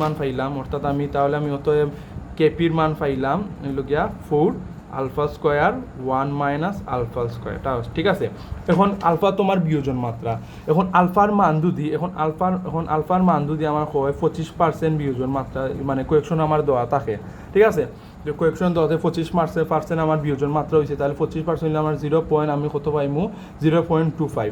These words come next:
একশো দিয়ে যদি আমি ভাগ করি, তো জিরো পয়েন্ট টু ফাইভ হইলে তাহলে আমার কিতাব দাঁড়াইব যে four into zero point two five হোল স্কয়ার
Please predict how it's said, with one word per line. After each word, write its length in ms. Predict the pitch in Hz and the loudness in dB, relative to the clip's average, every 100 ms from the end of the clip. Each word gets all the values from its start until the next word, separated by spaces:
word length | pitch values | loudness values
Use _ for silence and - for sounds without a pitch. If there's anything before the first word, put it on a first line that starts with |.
| 101 | -4
একশো 160 | 139 165 147 | -6 -4 -2
দিয়ে 120 | 147 | 0
যদি 220 | 151 147 143 | 0 0 0
আমি 100 | 147 139 | 0 2
ভাগ 120 | 147 - | 0 2
করি, 140 | 143 143 | 0 2
তো 60 | 139 135 | -2 2
জিরো 120 | 147 151 | 0 2
পয়েন্ট 160 | 151 147 | 0 0
টু 60 | 143 | 0
ফাইভ 120 | 139 139 | 0 0
হইলে 160 | 139 139 135 | 0 -2 0
তাহলে 240 | 139 143 151 | 0 2 2
আমার 200 | 131 147 220 - - - | 4 2 2 -4 -12 -4
কিতাব 240 | 151 156 156 | 2 4 4
দাঁড়াইব 280 | 151 143 143 196 170 | 4 2 4 2 4
যে 80 | 147 147 143 | 2 2 0
four 220 | - 160 160 160 | 2 2 2 0
into 320 | 151 143 170 190 262 - - - - | -2 -2 2 2 2 -6 -16 -16 -2
zero 180 | 156 160 160 | 2 2 4
point 220 | 160 160 160 - | 2 2 0 0
two 140 | 165 165 - | 0 0 -2
five 300 | 151 139 170 220 151 | 2 4 2 0 2
হোল 160 | 156 165 | 2 0
স্কয়ার 420 | - 151 139 147 | -2 0 2 2